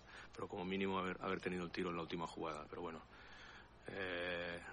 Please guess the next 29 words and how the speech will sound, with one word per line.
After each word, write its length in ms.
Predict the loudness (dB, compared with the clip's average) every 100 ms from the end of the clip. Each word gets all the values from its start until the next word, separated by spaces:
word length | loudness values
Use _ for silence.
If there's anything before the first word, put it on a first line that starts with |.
| -10 -6
hay 80 | -2
que 120 | 2
valorar 480 | 4 6 6 4 4 -2 0
antes 340 | 2 4 4
de 160 | 4 6
eso, 320 | 6 6 2 -4
que 80 | -8
es 100 | -4
una 120 | -2 -2
acción, 460 | -2 0 2 0 -6 -12 -6
pues, 160 | -6
que 220 | -2 -2 -2
un 840 | -4 -16 -14 -14 -14 -14 -14 -10
poco 260 | -2 0
de, 320 | 2 0 -2 -6 -4
desgraciada 540 | -2 2 2 4 6 4
por 180 | 2
nuestra 280 | 0 2 2
parte, 420 | 4 2 6 4 4 -10 -10 -10 -4
el, 500 | 0 2 2 2 -2 -2
el 80 | 0
esfuerzo 560 | 0 4 4 6 2
que, 580 | 4 4 4 6 4 2 -4 -10 0
que 120 | 2
ha 20 |
hecho 160 | 4 4
el 80 |
equipo 640 | 2 4 0 6 6 6 4
para, 400 | 2 4 2